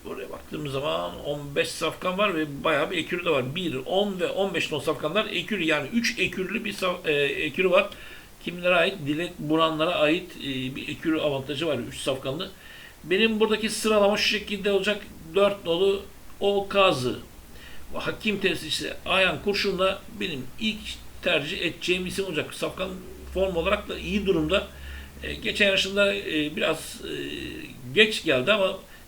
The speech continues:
en azından üçüncülüğü bence tatmin kılar. Bu grup içinde çok uygun bu safkan. Daha sonra, e, iki nolu safkan Bekri.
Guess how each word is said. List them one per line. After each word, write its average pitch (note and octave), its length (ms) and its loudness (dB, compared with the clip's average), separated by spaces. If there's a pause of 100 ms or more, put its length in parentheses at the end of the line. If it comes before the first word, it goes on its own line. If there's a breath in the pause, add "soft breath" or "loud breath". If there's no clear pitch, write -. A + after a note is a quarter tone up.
(140)
en - 60 -4
azından D#3 240 -2
üçüncülüğü F3 460 -2
bence E3 220 -2
tatmin E3 320 -4
kılar. F3+ 240 2
Bu G3+ 100 0
grup F#3+ 200 -2
içinde F3+ 320 -4
çok F#3+ 240 0
uygun D#3+ 380 0
bu - 40 -10
safkan. F3+ 380 -4 (520 loud breath)
Daha F#3+ 180 8
sonra, G3 400 0 (720 loud breath)
e, C3 160 -2 (200)
iki G#3 440 0
nolu G3 260 4
safkan G3 600 4 (340)
Bekri. D#3 480 6